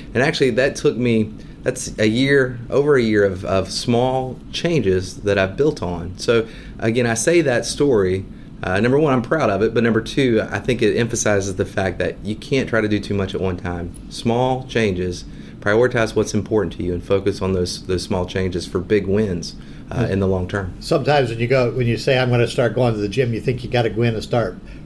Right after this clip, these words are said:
Speaker 2: pressing, you know,
Speaker 1: Right.
Speaker 2: uh, two hundred pounds,
Speaker 1: <laughs>
Speaker 2: uh, you know, do fifty reps of that, you know.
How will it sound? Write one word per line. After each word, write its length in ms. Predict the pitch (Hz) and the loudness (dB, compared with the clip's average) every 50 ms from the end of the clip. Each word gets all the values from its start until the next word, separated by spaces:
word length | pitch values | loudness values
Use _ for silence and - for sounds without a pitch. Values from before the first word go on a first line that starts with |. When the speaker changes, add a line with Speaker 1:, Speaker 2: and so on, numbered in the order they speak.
| - - | -8 -2
Speaker 2:
pressing, 400 | - 156 143 - - 131 113 113 | 0 0 0 0 0 -2 -2 -2
you 80 | 110 113 | 0 0
know, 140 | 117 110 | 2 4
Speaker 1:
Right. 220 | 123 160 160 - 113 | 4 4 4 2 0
Speaker 2:
uh, 40 | 110 | -2
two 180 | 107 - 156 147 | 0 2 2 4
hundred 280 | 135 143 123 113 - - | 4 4 2 0 0 2
pounds, 580 | 147 139 131 123 110 110 294 - - - - - - - | 2 2 2 2 2 2 0 0 0 -4 -8 -12 -14 -14
Speaker 1:
<laughs> 140 | - - - | -14 -8 -4
Speaker 2:
uh, 300 | 123 120 113 113 107 110 110 | -2 0 0 2 2 2 2
you 100 | 110 113 | 2 2
know, 180 | 117 113 110 110 | 4 4 2 2
do 220 | 107 110 131 123 | 2 2 0 0
fifty 340 | 123 - 165 135 - 143 131 | 2 0 0 0 0 2 2
reps 320 | 120 131 139 139 - - 135 | 4 4 4 2 0 0 0
of 60 | 110 | 0
that, 220 | 110 110 101 98 | 2 2 2 2
you 100 | 110 110 | 2 2
know. 240 | 107 107 107 107 - | 2 2 2 0 -2